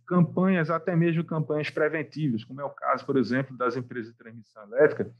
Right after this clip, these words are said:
é, campanhas pra, é, pra evitar a existência de queimadas, porque é outro grande problema, principalmente aqui no Nordeste, queimadas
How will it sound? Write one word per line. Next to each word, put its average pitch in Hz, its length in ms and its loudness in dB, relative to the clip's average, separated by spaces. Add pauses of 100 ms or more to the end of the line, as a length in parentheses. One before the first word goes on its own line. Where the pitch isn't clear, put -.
(380)
é, 117 200 8
campanhas 160 760 2
pra, 151 420 4 (320)
é, 117 680 4 (460)
pra 135 160 6
evitar 160 680 2
a 180 40 0
existência 156 560 -2
de 139 100 0
queimadas, 123 600 0
porque 123 240 -6
é 147 40 4
outro 147 200 0
grande 147 580 0
problema, 120 480 -2
principalmente 135 480 -4
aqui 139 160 -4
no 131 100 -8
Nordeste, 120 540 -2
queimadas 127 580 0